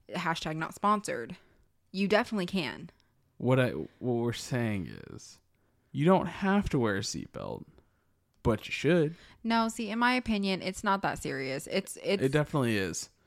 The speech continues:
Speaker 2: With all the similarities that we're gonna mention and everything else, like, you're definitely gonna watch
Speaker 1: You
Speaker 2: both.
Speaker 1: Look, my rating of the new Candyman without watching the first one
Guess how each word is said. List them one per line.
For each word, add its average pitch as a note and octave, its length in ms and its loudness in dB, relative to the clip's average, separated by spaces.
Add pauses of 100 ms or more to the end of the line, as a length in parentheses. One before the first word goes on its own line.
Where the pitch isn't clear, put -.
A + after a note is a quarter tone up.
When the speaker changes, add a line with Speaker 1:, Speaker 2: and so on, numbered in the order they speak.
(420)
Speaker 2:
With A#2+ 200 2
all B2+ 140 8
the C3+ 100 4
similarities G#2+ 640 2
that F#2 100 0
we're F2+ 120 -2
gonna F2 140 -4
mention E2+ 380 -6
and D#2+ 80 -6
everything E2 320 -8
else, B1+ 220 -8
like, G2 180 -6
you're G#2+ 100 0
definitely G#2 440 -2
gonna F2 120 -4
watch A3+ 420 0
Speaker 1:
You A#3 60 -2
Speaker 2:
both. - 300 -6 (160)
Speaker 1:
Look, D#3 420 -4
my E3+ 260 4
rating E3+ 560 0
of D#3+ 240 -2
the D#3 100 -2
new D#3 140 -2
Candyman D3 540 -6
without C#3+ 320 -2
watching D3+ 380 -4
the C#3+ 300 -4
first D3 320 -6
one E3 280 -2